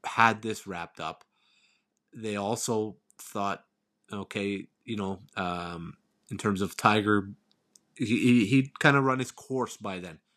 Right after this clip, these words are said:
especially for, for most average fans that may tune in for Tiger. You can see why Thursday, Friday were so epic. One, okay, you wanna see him out of the gate. Okay, shoot seventy-one. Great.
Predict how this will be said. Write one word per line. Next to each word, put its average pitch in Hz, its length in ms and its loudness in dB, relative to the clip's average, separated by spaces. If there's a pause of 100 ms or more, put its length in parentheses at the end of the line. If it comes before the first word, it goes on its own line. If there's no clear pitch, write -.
(120)
especially 127 560 -4 (560)
for, 110 380 -6
for 117 180 -4
most 117 520 0 (720)
average 110 400 2
fans 104 340 -8
that 104 200 -6
may 104 160 -8
tune 104 300 -8
in 107 160 -4
for 101 200 -6
Tiger. 92 460 -4 (400)
You 113 100 -2
can 104 160 0
see 127 180 6
why 101 400 2 (260)
Thursday, 101 360 0
Friday 95 380 0
were 98 160 -4
so 95 240 -4
epic. 87 260 -8
One, 123 380 4
okay, 107 180 -2
you 98 160 0
wanna 98 160 0
see 117 160 -2
him 107 100 0
out 101 120 2
of 95 40 -2
the 98 80 -4
gate. 101 280 -2
Okay, 135 240 -2
shoot - 280 -4
seventy-one. 110 600 0 (200)
Great. 113 280 2